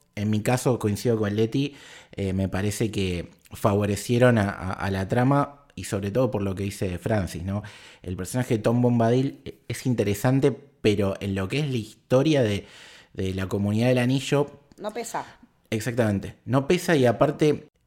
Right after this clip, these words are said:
Speaker 1: va por otro lado, ¿no? Antes hablamos de universo narrativo y es un personaje que aparece en otras historias de, de Tolkien, entonces... Es como, no sé, el cameo sorpresa hoy en día en una película de Marvel o, o D C. Eh,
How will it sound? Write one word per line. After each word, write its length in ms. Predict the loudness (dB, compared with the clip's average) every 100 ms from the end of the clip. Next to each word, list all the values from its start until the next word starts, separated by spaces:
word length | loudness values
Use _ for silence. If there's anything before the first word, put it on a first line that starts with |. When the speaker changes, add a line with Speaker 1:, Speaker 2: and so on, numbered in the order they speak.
| _
Speaker 1:
va 240 | 2 2 4
por 140 | 4
otro 220 | 4 2
lado, 260 | 0 0 2
¿no? 240 | 2 0 -2 -4
Antes 320 | -2 0 0
hablamos 360 | 2 4 4 4
de 100 | 4
universo 500 | 6 4 2 0 0
narrativo 560 | 0 -2 -2 -4 -2
y 100 | -2
es 100 | -2
un 120 | 0
personaje 500 | -2 -4 -4 -2 -2
que 80 | -2
aparece 460 | -2 -2 -2 -2 0
en 80 | -2
otras 320 | -2 -6 -8
historias 500 | -6 -4 -4 -4 -6
de, 160 | -6
de 140 | -8 -8
Tolkien, 380 | -8 -8 -6 -6
entonces... 500 | -6 -4 -4 -4 -8 -20 -20 -20 -20 -20 _ _ _
Es 100 | -6
como, 240 | 0 2 4
no 80 | 2
sé, 260 | 0 0 0
el 180 | -2
cameo 840 | 4 4 6 6 6 4 2 -2 -2
sorpresa 520 | -2 2 0 2 2
hoy 100 | 4
en 80 | 4
día 140 | 2
en 80 | 2
una 100 | 0
película 400 | -2 0 2 4
de 80 | 6
Marvel 460 | 6 6 4 2
o, 160 | -4 -8
o 140 | -8 -6
D 140 | -6
C. 280 | -2 -4 -4 -14 -20 -20 -16
Eh, 520 | -10 -8 -8 -10 -12